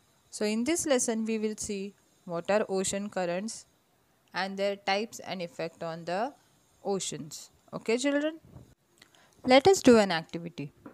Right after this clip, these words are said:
Keep a large metal tray on a stand.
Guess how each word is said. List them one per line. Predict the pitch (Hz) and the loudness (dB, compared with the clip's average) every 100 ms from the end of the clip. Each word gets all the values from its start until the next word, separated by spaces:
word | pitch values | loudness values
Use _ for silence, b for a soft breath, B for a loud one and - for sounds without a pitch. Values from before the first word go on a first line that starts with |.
| _ - - _ _ _ | _ -20 -20 _ _ _
Keep | - 294 320 - | 0 2 2 4
a | 262 | 6
large | 240 220 240 - - - | 8 8 4 -4 -18 -2
metal | 226 240 294 | 0 4 2
tray | 262 190 175 190 170 | 2 0 -2 -6 -8
on | 170 | -6
a | 170 | -6
stand. | - 170 165 185 | -8 -8 -8 -10